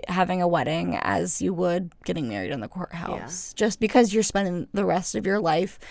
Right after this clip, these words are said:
Speaker 1: with this person and you're giving them a vow.
Speaker 2: Mm-hmm.
Speaker 1: And I don't know. I love marriage.
Speaker 2: I just, like, love weddings because I love the celebration of love. I mean,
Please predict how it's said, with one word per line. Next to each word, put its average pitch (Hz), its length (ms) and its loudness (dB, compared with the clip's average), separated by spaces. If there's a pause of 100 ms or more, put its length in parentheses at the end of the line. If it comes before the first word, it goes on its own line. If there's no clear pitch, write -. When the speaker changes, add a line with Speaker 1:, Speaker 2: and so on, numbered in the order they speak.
(220)
Speaker 1:
with 196 120 -2
this 196 160 2
person 196 380 0
and 196 160 2
you're 190 100 0
giving 196 380 -2
them 190 160 0
a 185 80 -2
vow. 113 520 0 (180)
Speaker 2:
Mm-hmm. 165 300 -14 (180)
Speaker 1:
And 160 580 0 (720)
I 185 80 -4
don't 185 140 -6
know. - 280 -8
I 202 60 -10
love - 260 -8
marriage. 269 260 0
Speaker 2:
I - 40 0
just, 571 140 -2
like, 508 320 0
love 214 340 4
weddings 202 460 0
because 214 260 -4
I 208 120 0
love 165 340 0
the 202 80 -8
celebration 170 960 -4
of 151 240 -12
love. 127 460 -4
I 254 100 2
mean, 262 280 -2